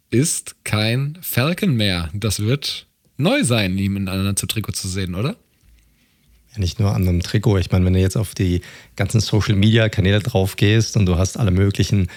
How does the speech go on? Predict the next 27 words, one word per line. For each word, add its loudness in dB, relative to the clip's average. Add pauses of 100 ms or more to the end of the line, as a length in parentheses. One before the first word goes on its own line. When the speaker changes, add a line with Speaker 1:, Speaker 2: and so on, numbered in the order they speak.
(180)
Speaker 2:
Football-Seiten, 0
die 2
jetzt -4 (1040)
Statistiken 0
präsentieren 2
oder 2
was 0
auch 0
immer, 4
und 4
du 2
siehst -4
einfach 4
nur 4
das -4
Titans-Logo 2
neben 2
seinem 0
Namen 2
und -2
diese 2
Farben, 0
dann -2
ist -12
das 0
schon -2
extrem -4